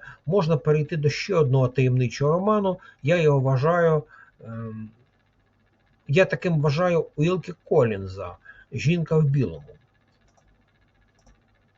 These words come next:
Отже, роман Уілкі Колінза. Е, Уілкі Колінз, до речі, був одним із кращих друзів Чарльза Діккенса і в якійсь мірі його суперником.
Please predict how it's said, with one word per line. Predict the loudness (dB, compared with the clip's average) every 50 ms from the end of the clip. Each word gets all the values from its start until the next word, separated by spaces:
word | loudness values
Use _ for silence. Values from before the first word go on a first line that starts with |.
| _ _ _ _ _ _ _ _ _ _ _
Отже, | 0 0 0 2 0 -4 -4 -2
роман | -2 -2 0 2 2 2 0 0 -4 -4
Уілкі | -2 -2 -2 -2 -2 -4 -8
Колінза. | -8 -8 -4 -4 -4 -4 -4 -8 -14 -20 -20 -20 -20 -20 _ _ _ _ _ _ _ _ _ _ _ _ _ _ _ _ _ _ _ _ _ _ _ -20 -20 -20 -20 -20 -20 -20 -20 -20 -20 -20 -20 -20 -20 _ -12
Е, | -10 -8 -6 -8 -8 0 2
Уілкі | 2 4 4 2 0 -4 -8
Колінз, | 0 4 6 8 8 8 6 6 2
до | 2 2 2
речі, | 2 2 0 -2 -2
був | -2 0 0 0 0 -2 -6 -10 -6 0
одним | 2 2 2 2 0 -2
із | -4 -6
кращих | -4 0 0 0 0 0 -4 -4 -2 0
друзів | 2 2 2 2 2 2 0 0 -2 -4 -6 -12 _ _ _ _ _ _ _
Чарльза | -4 -2 0 0 0 0 0 0
Діккенса | 0 -2 -4 -4 -2 -4 -4 -4 -6 -12 -16 -6 -2
і | 0 0
в |
якійсь | 0 0 -2 -6 -8 -8 -8 -8 -8 -6
мірі | -2 0 0 0 0
його | 0 -2 -2 0 0 0 0
суперником. | -2 -4 -8 -4 -4 -4 -4 -4 -10 -18 -20